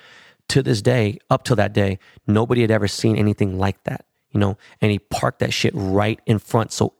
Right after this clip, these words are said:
everybody could fucking see the fucking tour bus. And I remember being at the basketball game later that day, and, like, Diddy was like, Puffy, actually, sorry, his Puff Daddy, Puffy, was like, "Yo, man, did you see that bus?" Like, he's talking to other people, talking about, "Who the fuck is Master P?" Like,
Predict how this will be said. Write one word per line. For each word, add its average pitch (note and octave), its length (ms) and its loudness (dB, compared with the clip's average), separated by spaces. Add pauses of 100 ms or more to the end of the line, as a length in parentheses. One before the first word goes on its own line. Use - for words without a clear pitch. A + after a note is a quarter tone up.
everybody A2+ 640 0
could - 160 -8
fucking G#2 420 -2
see F#2+ 460 -2 (540)
the - 80 0
fucking G#2+ 320 -2
tour A#2+ 220 0
bus. - 320 -8 (400)
And - 60 0
I - 20 4
remember A#2 260 2
being A2+ 160 2
at G#2+ 120 0
the - 40 -20
basketball A#2 500 0
game G#2 260 0
later G2+ 140 2
that G2+ 200 -2
day, A#2+ 180 2
and, G#2 80 0
like, G#2+ 200 -4
Diddy A2 260 0
was G2 160 -2
like, - 280 -4
Puffy, G2+ 380 -2 (280)
actually, G#2+ 300 -2
sorry, - 280 -2
his A#2+ 140 -8 (220)
Puff G2 200 -2
Daddy, G2 260 0
Puffy, G2+ 360 -2 (360)
was G#2 120 2
like, G2 320 -4
"Yo, B2 220 4
man, C3 280 2 (420)
did G#2 160 0
you C#3 60 0
see D#3+ 200 -2
that C#3+ 200 0
bus?" D#3 220 -2
Like, - 80 -2
he's C3+ 140 0
talking C3+ 320 -2
to - 160 -4
other C3 240 0
people, - 340 -4
talking A#2 280 -2
about, - 200 -6
"Who D#3+ 120 0
the D#3+ 60 -4
fuck - 280 -4
is - 80 -6
Master - 300 -2
P?" D3 220 -2
Like, G#2 200 0